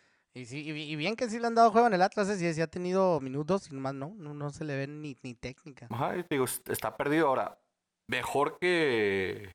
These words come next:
Speaker 2: que los de Chivas, los dos, Saldívar y
Speaker 1: Ah,
Speaker 2: que,
Speaker 1: mil veces.
Speaker 2: y que Pulido,
Speaker 1: A los que
Speaker 2: es-,
Speaker 1: están
Speaker 2: entonces,
Speaker 1: tratando de
Speaker 2: digo,
Speaker 1: met-,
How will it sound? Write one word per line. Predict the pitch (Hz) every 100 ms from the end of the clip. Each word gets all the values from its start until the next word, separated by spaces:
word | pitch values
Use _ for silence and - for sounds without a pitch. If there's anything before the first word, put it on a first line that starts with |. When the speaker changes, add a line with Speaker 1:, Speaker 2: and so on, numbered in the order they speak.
| _
Speaker 2:
que | -
los | 104 101
de | 101
Chivas, | - 127 170 254 - _
los | 110 104
dos, | 104 147
Saldívar | - - 98 110 123 139
y |
Speaker 1:
Ah, | 120
Speaker 2:
que, | 113 98
Speaker 1:
mil | 127 135
veces. | 131 127 - 190 185
Speaker 2:
y | 110
que | - 110
Pulido, | 110 110 156 208
Speaker 1:
A | 139
los |
que | -
Speaker 2:
es-, | 110 156
Speaker 1:
están | 139 143
Speaker 2:
entonces, | 165 170
Speaker 1:
tratando | - 196
de | 208
Speaker 2:
digo, | 202
Speaker 1:
met-, | 160